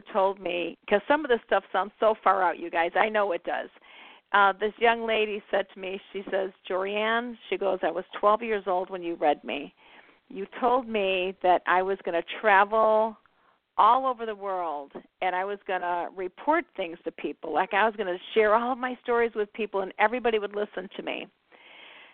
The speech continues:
And she said to me, she came back, this was, I think it was about last year or so. She said to me,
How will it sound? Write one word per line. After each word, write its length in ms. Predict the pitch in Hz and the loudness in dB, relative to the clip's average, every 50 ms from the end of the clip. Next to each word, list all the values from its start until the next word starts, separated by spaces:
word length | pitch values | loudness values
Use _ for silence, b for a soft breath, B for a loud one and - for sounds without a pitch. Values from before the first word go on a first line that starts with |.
| B B | B B
And 200 | - 202 220 - | 2 2 2 2
she 140 | - 220 214 - | 0 -6 -6 0
said 200 | - 240 220 233 - | 4 4 4 4 0
to 80 | - 220 | -10 -12
me, 100 | 202 214 - | -12 -10 -10
she 80 | 202 202 | -12 -10
came 240 | - 262 262 262 | -6 -6 -6 -2
back, 240 | 226 220 185 190 - | -2 -2 -2 -2 -4
this 180 | - 220 226 - | -6 -8 -4 -2
was, 160 | 208 190 196 | -2 -2 -2
I 80 | 202 208 | -2 -8
think 200 | - - 392 392 | -8 -8 -6 -6
it 20 | |
was 80 | 285 214 | -6 -6
about 280 | 190 185 180 - - | -4 -4 -4 -4 -4
last 280 | - 175 175 190 208 - - - | -6 -8 -6 -8 -8 -10 -10 -8
year 200 | 180 175 170 165 | -6 -4 -4 -4
or 40 | 170 - - | -6 -6 -4
so. 320 | 156 139 139 143 156 180 _ _ _ _ b b b b b b b b b b _ - | -2 -2 -2 -4 -6 -10 _ _ _ _ b b b b b b b b b b _ -6
She 140 | 208 220 - - | -6 -4 2 2
said 180 | 240 240 233 | 2 2 2
to 100 | - 233 | -4 -10
me, 380 | 220 208 196 202 202 208 202 | -8 -6 -6 -6 -8 -10 -12